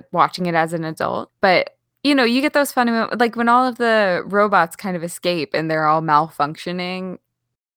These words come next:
I can see how kids think that's hilarious, and it's, like, painting in the wrong ways, and they're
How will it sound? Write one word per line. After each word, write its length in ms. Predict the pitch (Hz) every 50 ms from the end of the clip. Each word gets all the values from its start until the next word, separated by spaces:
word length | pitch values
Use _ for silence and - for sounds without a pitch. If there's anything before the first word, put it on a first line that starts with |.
| _ _
I 140 | - 285 277
can 200 | - 440 453 392
see 220 | - - 466 427 359
how 200 | 330 285 285 254
kids 360 | - - 208 185 190 180 -
think 240 | - 180 185 - -
that's 260 | 160 175 180 - - -
hilarious, 840 | 175 165 156 143 - - - 147 156 - - 226 262 294 294 -
and 160 | 233 220 220 208
it's, 140 | 214 -
like, 240 | 240 233 220 220 _
painting 480 | - - 160 156 160 156 - 170 170 175
in 60 | 180
the 100 | 180 180
wrong 340 | 180 180 180 180 180 180 180
ways, 340 | 170 160 160 175 180 170 175
and 80 | 175
they're 200 | 175 180 180 175